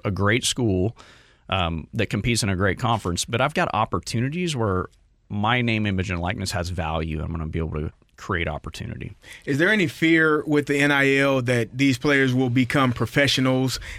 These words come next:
Speaker 2: as opposed to being collegiate athletes?
Speaker 1: Yeah, I think there's always that talk, you know, of, you know, should the, are they gonna become professionals? Are they gonna become employees? Does that
Speaker 2: Mm-hmm.
Speaker 1: change, uh, the game a little bit? I think that's the evolving part of N I L that I think is still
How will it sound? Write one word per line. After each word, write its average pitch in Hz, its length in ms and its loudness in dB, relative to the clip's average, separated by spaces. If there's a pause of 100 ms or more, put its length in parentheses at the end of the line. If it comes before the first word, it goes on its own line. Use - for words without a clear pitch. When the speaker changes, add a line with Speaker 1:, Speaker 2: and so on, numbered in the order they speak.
Speaker 2:
as 120 160 2
opposed 131 380 2
to 123 60 0
being 127 460 2
collegiate 127 400 2
athletes? 127 560 0 (320)
Speaker 1:
Yeah, - 220 2
I 160 60 4
think 202 180 0
there's 156 180 2
always 131 320 4
that 85 220 0
talk, - 420 -6
you 90 140 2
know, 80 240 0
of, 87 440 -4
you - 140 -4
know, 87 460 -4
should 92 320 -2
the, 87 340 -2 (140)
are 92 160 -2
they 95 100 -2
gonna 101 180 -2
become 104 320 -2
professionals? 87 800 -4
Are 87 60 -4
they 90 100 -2
gonna 107 220 -2 (200)
become 107 300 -2
employees? 95 800 -2
Does 87 160 -2
that 92 160 0
Speaker 2:
Mm-hmm. - 20 -4
Speaker 1:
change, 101 600 0 (280)
uh, 87 260 -4
the 107 240 -6
game 95 300 2
a 85 60 -2
little 87 240 -2
bit? 87 180 -2
I 107 80 0
think 131 200 -6
that's 123 200 0
the 98 300 -2 (260)
evolving 101 600 0
part 110 220 2
of 98 60 -2
N 98 140 0
I 90 160 -2
L 92 200 -2
that 87 300 -2
I 87 80 0
think 95 220 -6
is 87 80 0
still 107 600 0